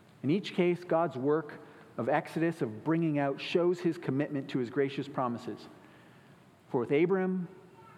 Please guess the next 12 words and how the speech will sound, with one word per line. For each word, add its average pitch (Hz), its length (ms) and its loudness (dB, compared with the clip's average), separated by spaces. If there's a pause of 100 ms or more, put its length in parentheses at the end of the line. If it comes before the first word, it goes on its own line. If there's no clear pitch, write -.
(160)
with - 160 -10
Israel, 151 680 2
with 117 160 -4
us, 143 240 2 (1080)
God 170 180 0
acts 165 280 -2
despite 180 680 -2 (560)
our 139 120 0
weakness 135 560 0
and 131 100 -2
unbelief 139 460 0
because 135 280 -2